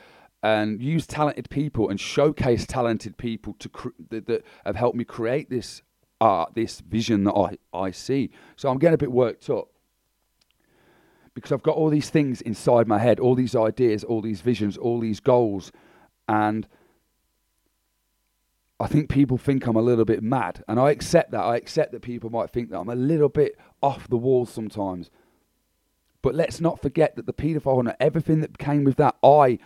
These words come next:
alone was the one that m-, envisioned this. I saw where it was gonna go. I saw it, and it's exactly where I thought it would go.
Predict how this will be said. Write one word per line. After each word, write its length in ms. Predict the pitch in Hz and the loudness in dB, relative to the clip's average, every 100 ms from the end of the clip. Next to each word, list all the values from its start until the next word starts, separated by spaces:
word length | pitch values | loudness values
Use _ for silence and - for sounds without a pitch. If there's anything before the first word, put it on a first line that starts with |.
| - - | -14 -4
alone 500 | 113 123 135 113 98 - - | 0 4 4 2 -4 -12 -10
was 140 | 117 131 | -6 -4
the 60 | |
one 300 | 110 147 135 | -2 -2 -2
that 140 | 131 - _ _ _ | -6 -10 _ _ _
m-, 300 | 120 135 143 - - | -6 -4 -6 -6 -6
envisioned 680 | 131 135 151 143 139 127 - _ | -2 0 0 0 -2 -4 -10 _
this. 260 | 139 131 - | -6 -4 2
I 140 | 147 | 2
saw 340 | 143 - 160 160 | 2 0 2 4
where 220 | 147 139 | 4 2
it 80 | 110 | 0
was 120 | 120 | -2
gonna 200 | 131 120 | 0 0
go. 320 | 123 139 95 _ _ _ _ | 0 -2 -2 _ _ _ _
I 80 | 120 | -6
saw 320 | - - 165 | -6 -2 -2
it, 60 | 123 | -2
and 100 | 127 | -4
it's 140 | 110 | -6
exactly 400 | - 113 160 156 | -8 -2 -2 -2
where 160 | 143 143 | -4 -2
I 40 | |
thought 260 | 135 147 135 | 2 4 4
it 60 | 120 | 2
would 120 | - | -2
go. 240 | 147 113 | 0 0